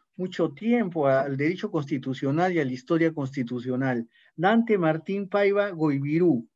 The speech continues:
repaso normativo de la República aristocra-, y aristocrática a un siglo de su culminación, ¿no? Él ha usado un método que me ha llamado la atención. Es una suerte de balance legislativo.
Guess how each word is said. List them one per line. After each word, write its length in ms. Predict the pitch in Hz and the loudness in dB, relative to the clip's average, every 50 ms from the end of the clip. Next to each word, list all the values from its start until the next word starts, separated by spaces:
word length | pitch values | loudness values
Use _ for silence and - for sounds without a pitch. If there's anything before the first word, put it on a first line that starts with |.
| _ _ _ _ _ _ _ | _ _ _ _ _ _ _
repaso 480 | - 156 185 185 185 262 277 - - 311 | 2 4 4 6 6 4 2 4 0 2
normativo 800 | 247 226 208 196 180 175 175 175 175 - 247 254 247 254 240 202 | 2 2 2 2 2 2 2 0 0 -2 -2 0 4 6 6 8
de 100 | 180 160 | 8 8
la 140 | 151 147 | 6 4
República 640 | 143 143 151 147 143 214 226 220 226 220 185 - 196 | 4 2 0 -2 0 -2 0 0 0 -2 0 2 2
aristocra-, 760 | 175 147 147 139 - - 147 151 156 - 240 233 214 190 180 - | 2 2 2 -4 -6 -4 -4 -4 -2 0 0 0 0 0 -2 -2
y 100 | 165 156 | 0 0
aristocrática 1040 | 151 151 151 139 139 - 156 151 - 240 247 226 180 - 143 123 - 135 127 131 - _ _ - _ _ | 2 0 0 -4 -4 -6 -6 -4 0 0 0 0 0 -2 -6 -8 -6 -6 -8 -8 -8 _ _ -20 _ _
a 120 | - 180 202 | 0 4 4
un 240 | 226 269 277 269 | 6 4 4 0
siglo 480 | 233 - - 269 254 247 247 247 247 240 | -4 -4 -4 -2 -2 -2 -2 -2 0 2
de 140 | 202 165 151 | 2 2 0
su 200 | - - 180 170 175 | -2 -6 -14 -14 -12
culminación, 1080 | - 190 185 180 175 170 165 151 139 127 117 120 - - - - 139 117 107 101 104 113 - _ | -10 -8 -6 -4 -4 -2 -2 -2 -2 -2 -4 -4 -6 -6 -2 -2 0 0 -2 -4 -10 -18 -20 _
¿no? 240 | - 156 202 294 330 - - _ - - - - - - - _ | -10 -8 -8 -8 -10 -12 -20 _ -20 -20 -20 -20 -20 -20 -12 _
Él 260 | 233 254 294 320 339 | -2 0 0 0 0
ha 120 | 339 349 370 | -2 -2 -4
usado 440 | 330 247 233 - 269 247 247 262 269 | -6 -8 -8 -6 -4 -2 0 0 0
un 180 | 254 254 240 | 0 2 2
método 500 | 240 240 233 233 233 233 269 247 233 240 | 2 2 4 2 0 0 -2 -2 -2 -2
que 120 | 240 - 165 | -2 -2 -2
me 160 | 165 170 185 | -2 0 -2
ha 60 | 196 | -2
llamado 380 | 190 190 175 175 170 170 165 165 | -2 -2 -2 0 0 2 2 2
la 80 | 151 | 2
atención. 720 | 139 131 127 117 120 120 - - - 139 120 120 135 143 - _ | 0 -2 -2 -4 -4 -4 -6 -8 -8 -6 -4 -4 -6 -8 -10 _
Es 220 | 233 233 247 - | -10 -10 -8 -10
una 220 | 392 381 339 247 | -10 -8 -6 -8
suerte 480 | 233 - 277 277 269 247 - _ - 240 | -6 -6 -6 -6 -6 -8 -12 _ -8 -4
de 120 | 202 160 | -4 -2
balance 540 | 151 - 139 160 190 214 233 226 233 - 233 | -2 -2 -2 -2 -2 -2 -2 -4 -4 -4 -6
legislativo. 1000 | 196 160 147 139 - 123 117 - 120 110 113 117 - 208 214 175 123 101 - - | -4 -4 -6 -6 -6 -8 -8 -6 -6 -8 -8 -8 -10 -10 -8 -6 -8 -8 -10 -14